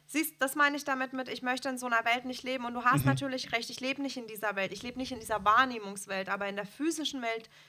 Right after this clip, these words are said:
Speaker 1: lebe ich ja trotzdem mit diesen Menschen auf
Speaker 2: Mhm.
Speaker 1: derselben Erde. Und die teilen meinen Alltag irgendwo. Vielleicht ohne, dass ich es
Speaker 2: Absolut.
Speaker 1: weiß. Also,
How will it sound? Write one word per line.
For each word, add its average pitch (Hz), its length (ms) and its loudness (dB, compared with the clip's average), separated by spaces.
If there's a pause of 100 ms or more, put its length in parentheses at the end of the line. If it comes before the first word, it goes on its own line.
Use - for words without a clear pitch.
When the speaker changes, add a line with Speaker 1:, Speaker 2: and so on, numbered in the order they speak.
(220)
Speaker 1:
lebe 247 200 -2
ich 254 80 -4
ja 247 100 4
trotzdem 254 460 -2
mit 208 140 -6
diesen 202 200 -10
Menschen 190 300 -4
auf 202 120 -4
Speaker 2:
Mhm. - 20 -20 (160)
Speaker 1:
derselben 220 280 6
Erde. 220 480 -2 (280)
Und 220 180 -4
die 220 100 -8
teilen 226 560 4 (720)
meinen 208 420 6
Alltag 247 540 4
irgendwo. 185 760 -2
Vielleicht 196 360 2
ohne, 254 240 0
dass 254 140 0
ich 113 80 4
es 113 40 4
Speaker 2:
Absolut. 123 240 4
Speaker 1:
weiß. 202 340 6
Also, 196 380 4